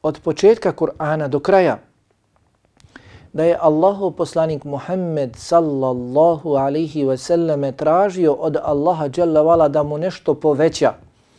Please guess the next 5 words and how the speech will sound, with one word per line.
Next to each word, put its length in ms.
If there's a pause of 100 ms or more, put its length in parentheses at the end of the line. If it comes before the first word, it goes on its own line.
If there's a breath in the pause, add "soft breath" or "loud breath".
(340 soft breath)
da 180
mu 220
uveća 560 (800 soft breath)
od 200
blagodati 800